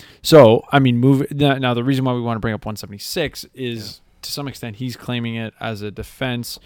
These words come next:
Speaker 2: Oh, wait, hold on.
Speaker 1: Okay.
Speaker 2: Sorry, sorry, there is
Speaker 1: Before.
Speaker 2: something else,
Speaker 1: Okay.
Speaker 2: another component that I wanted to bring to this discussion.
Speaker 1: Okay.
Speaker 2: Disturbing the peace, and I read, uh, uh, there was stipulations for,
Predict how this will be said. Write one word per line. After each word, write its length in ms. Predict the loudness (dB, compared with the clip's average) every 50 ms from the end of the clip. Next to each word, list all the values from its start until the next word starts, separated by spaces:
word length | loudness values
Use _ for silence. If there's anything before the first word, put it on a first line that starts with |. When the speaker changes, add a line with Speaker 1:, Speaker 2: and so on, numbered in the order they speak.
| -10 -10
Speaker 2:
Oh, 100 | -10 -10 -10 _
wait, 200 | -4 -4 -4 -2
hold 160 | -4 -6 -6 -6
on. 160 | -8 -8 -10 -14 _ _ _ -18 -14
Speaker 1:
Okay. 60 | -10
Speaker 2:
Sorry, 340 | -8 -6 -6 -6 -8 -12 -16 _
sorry, 440 | -14 -10 -8 -6 -6 -6 -8 -12 -16 _ _ _ _ _ _ _
there 160 | -4 -2 0 0
is 120 | 0 0
Speaker 1:
Before. 60 | -2 -2
Speaker 2:
something 260 | -4 -4 -6 -8 -8
else, 280 | -8 -8 -8 -10 -12 -12 _ _ _ -10
Speaker 1:
Okay. 80 | -6
Speaker 2:
another 220 | -4 -2 -2 -2 -4
component 540 | -6 -4 -6 -6 -6 -6 -6 -8 -10 -12 _
that 100 | -12 -10
I 40 | -10
wanted 200 | -10 -10 -12 -14
to 40 | -16
bring 200 | -14 -14 -14 -14
to 80 | -14 -14
this 160 | -14 -14 -14
discussion. 480 | -14 -14 -14 -12 -12 -12 -12 -12 -14 -12
Speaker 1:
Okay. 180 | -12 -12 -12 -12 _ _ _ _ _ _ _ _ _ _ _ _ _ _ _ _ _ _ _ _ _ _ _ _ _ _ _ _ _ _ _
Speaker 2:
Disturbing 520 | -10 -10 -10 -6 -4 -4 -4 -4 -6 -6
the 80 | -8 -6
peace, 760 | -4 -4 -4 -2 -4 -6 -8 -8 -8 -8 -8 -8 -10 -12 -16 _ _ -14
and 120 | -12 -10
I 60 | -10
read, 180 | -8 -8 -8 -8
uh, 40 | -10 -12 -14 -18 -14
uh, 340 | -12 -10 -10 -10 -12 -14 -12
there 160 | -10 -10 -10
was 200 | -8 -10 -10 -10
stipulations 680 | -10 -10 -10 -10 -8 -8 -8 -6 -6 -8 -8 -10 -12 -14
for, 500 | -16 -14 -14 -12 -10 -10 -10 -10 -12 -16